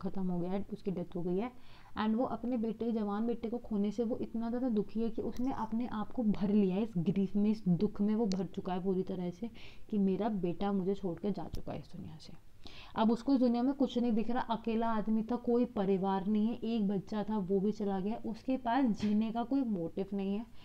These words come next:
कोई goal कुछ है नहीं उसके पास अब उसकी ज़िंदगी में।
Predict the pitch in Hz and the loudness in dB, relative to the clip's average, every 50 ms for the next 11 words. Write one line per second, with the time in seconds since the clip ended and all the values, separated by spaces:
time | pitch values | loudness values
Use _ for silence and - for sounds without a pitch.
0 | - - - - - - 247 269 233 196 - 190 202 196 196 202 202 233 233 - | -14 -16 -16 -8 -2 2 4 6 6 6 6 6 8 8 8 6 4 0 -2 -4
1 | - - 208 208 196 190 175 170 - - - - - 151 156 170 165 160 160 - | -2 -2 0 0 2 2 0 -2 -4 -6 -8 -8 -6 -6 -6 -6 -6 -6 -6 -6
2 | - 170 170 190 156 151 160 175 - 165 165 170 | -4 -4 -4 -4 -4 -4 -6 -6 -4 -4 -4 -4